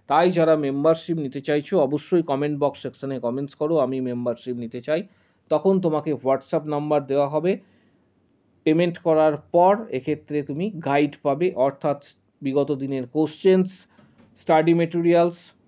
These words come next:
কিছু বইয়ের পিডিএফ, সমস্ত কিছু পেয়ে যাবে। আরেকটি বিষয় তোমাদের জানাবো যে কোন বই তোমরা স্টাডি করবে, অনেকেই জানতে চাইছো। কোন বই স্টাডি করবে, অনেকেই তোমরা জানতে চাইছো যে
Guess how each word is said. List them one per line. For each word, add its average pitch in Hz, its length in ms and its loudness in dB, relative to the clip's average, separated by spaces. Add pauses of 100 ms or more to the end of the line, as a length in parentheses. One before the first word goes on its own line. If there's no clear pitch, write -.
(120)
কিছু 160 240 -2
বইয়ের 143 340 2
পিডিএফ, 151 460 -2
সমস্ত 143 280 -8
কিছু 151 220 -10
পেয়ে 120 180 -2
যাবে। 98 220 -4
আরেকটি 190 400 2
বিষয় 185 240 2
তোমাদের 170 300 2
জানাবো 170 420 4
যে 165 160 0
কোন 196 460 4
বই 175 220 6
তোমরা 156 300 4
স্টাডি 147 360 2
করবে, 156 260 2
অনেকেই 143 380 2
জানতে 139 320 0
চাইছো। 151 440 0 (520)
কোন 202 340 6
বই 180 200 8
স্টাডি 180 360 2
করবে, 175 300 4
অনেকেই 156 420 2
তোমরা 151 320 2
জানতে 131 360 -2
চাইছো 147 420 -4
যে 147 160 -8